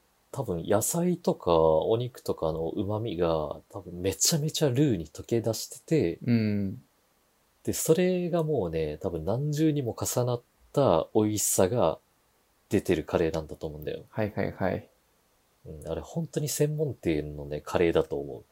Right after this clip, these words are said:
Speaker 2: へー、気になるな。カレー好きだから、
Speaker 1: うん。
Speaker 2: 行ってみたいな。
Speaker 1: あー、じゃあ、まあ、横浜に行って、で、
Speaker 2: はい。
Speaker 1: サウナ入っ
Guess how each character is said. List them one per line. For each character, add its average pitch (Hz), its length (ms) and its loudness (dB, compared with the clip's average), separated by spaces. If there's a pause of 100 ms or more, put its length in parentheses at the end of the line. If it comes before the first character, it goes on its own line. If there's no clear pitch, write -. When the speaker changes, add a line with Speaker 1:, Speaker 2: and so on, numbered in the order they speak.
(380)
Speaker 2:
へ 101 460 -2
ー、 - 60 -20
気 117 120 -2
に 110 60 2
な 110 120 2
る 98 100 -2
な。 - 300 -8 (140)
カ - 120 -8
レ 143 140 0
ー 143 80 0
好 143 80 -6
き - 80 0
だ - 100 0
か - 80 -4
ら、 - 120 -2
Speaker 1:
う - 20 -8
ん。 - 20 -8
Speaker 2:
行 - 80 -12 (520)
っ - 20 -16
て - 160 -6
み 110 80 -2
た - 80 2
い 104 80 0
な。 98 60 -6
Speaker 1:
あ 90 100 -6 (800)
ー、 76 520 -10 (260)
じ 104 100 -4
ゃ 80 220 2
あ、 67 160 -8 (440)
ま 87 120 -6
あ、 80 40 -2
横 80 220 -2
浜 80 260 -2
に 80 100 -8
行 78 80 -12
っ - 40 -20 (160)
て、 110 320 0 (600)
で、 85 160 2
Speaker 2:
は 87 60 4
い。 98 40 2
Speaker 1:
サ 92 140 4
ウ 80 80 0
ナ 76 80 -8
入 90 180 -4
っ 90 60 -10